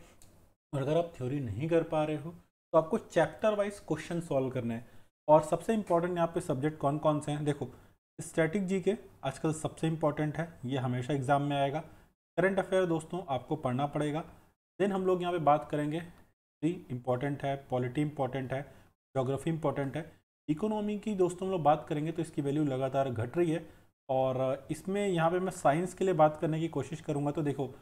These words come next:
अगर आप सीजीएल, सीएचएसएल या फिर ऐसा कोई भी एसएससी का एग्जाम जहाँ पे ट्वेंटी फ़ाइव क्वेश्चन आते हैं, तो यहाँ पर गाइस मैं आपको बताता हूँ कि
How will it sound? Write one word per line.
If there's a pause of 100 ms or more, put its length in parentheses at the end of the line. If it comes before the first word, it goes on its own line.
(280)
अगर
आप
सीजीएल,
सीएचएसएल
या
फिर
ऐसा
कोई
भी
एसएससी
का
एग्जाम
जहाँ
पे
ट्वेंटी
फ़ाइव
क्वेश्चन
आते
हैं, (440)
तो
यहाँ
पर
गाइस
मैं
आपको
बताता
हूँ
कि